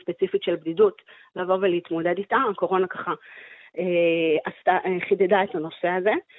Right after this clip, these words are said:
מרגישים תנופה של שינוי, יש, אה, אמונה. אני חייבת להגיד שגם, אה,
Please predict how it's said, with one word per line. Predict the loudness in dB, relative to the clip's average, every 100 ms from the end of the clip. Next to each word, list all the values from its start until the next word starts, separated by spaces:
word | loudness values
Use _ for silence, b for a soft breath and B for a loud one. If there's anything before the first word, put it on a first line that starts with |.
| B B -4
מרגישים | -2 0 -2 0
תנופה | 0 0 0
של | 0
שינוי, | 2 4 4 4 4 2
יש, | 4 2 2 -2
אה, | 2 2 2 0 0 0
אמונה. | 2 2 2 0 0
אני | 0
חייבת | 0 0 0 0
להגיד | -2 0 0 0 0
שגם, | -6 -2 -2 0 2 4
אה, | 4 2